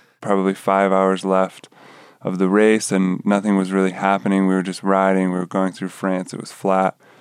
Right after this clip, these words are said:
So I was thinking, like, "How can I entertain myself? What can I think about right now?" And, and I ended up onto the topic of time and movement, whether or not me spending my life,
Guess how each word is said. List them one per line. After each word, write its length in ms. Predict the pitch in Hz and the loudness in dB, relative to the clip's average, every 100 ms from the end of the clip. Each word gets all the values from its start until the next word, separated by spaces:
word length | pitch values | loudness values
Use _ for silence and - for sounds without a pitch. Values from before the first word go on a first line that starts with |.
| _ - | _ -12
So 180 | - | -4
I 120 | 101 95 | 0 0
was 120 | 98 | -2
thinking, 400 | - 101 101 98 | -2 -4 -2 -2
like, 160 | 95 | -4
"How 180 | - 101 | -4 -4
can 200 | 107 113 | -2 0
I 120 | 101 | 2
entertain 520 | 98 101 98 - 101 101 | 2 2 0 -2 0 2
myself? 520 | 92 95 98 92 92 _ - - _ - | 0 0 -2 -2 -2 _ -20 -20 _ -10
What 120 | 101 | -6
can 100 | 110 | -2
I 100 | 95 | -4
think 280 | - 107 107 | -2 -2 -2
about 420 | 92 92 87 - - - | 0 0 0 -6 -20 -12
right 240 | 98 92 95 | -4 -2 0
now?" 240 | 92 92 | 0 0
And, 220 | 92 90 - | 0 -2 -4
and 220 | 98 98 | -2 0
I 80 | 95 | 2
ended 240 | 95 92 | 2 2
up 240 | 95 92 _ _ - - - - - _ _ - | 0 -2 _ _ -20 -20 -20 -20 -20 _ _ -6
onto 220 | 110 95 | -6 -4
the 80 | 95 | -6
topic 420 | - 95 92 95 | -4 -4 -4 -4
of 140 | 92 - | -8 -10
time 600 | - 101 92 92 92 92 - - - - | -6 -2 2 2 0 -2 -16 -20 -20 -8
and 420 | 98 92 92 87 - - _ _ - | -4 -2 -2 -4 -10 -18 _ _ -6
movement, 800 | 98 101 95 98 95 92 - - - _ | 0 2 0 0 0 0 -4 -16 -18 _
whether 420 | - 98 98 98 98 | -8 0 2 2 2
or 60 | |
not 280 | 95 90 92 - - 135 - | 2 2 0 -6 -18 -20 -10
me 440 | 98 98 98 98 | -2 2 4 2
spending 460 | 98 - 101 95 92 | 0 -4 -2 0 2
my 140 | 92 | 0
life, 560 | 90 92 92 90 - - | 0 0 0 -4 -10 -20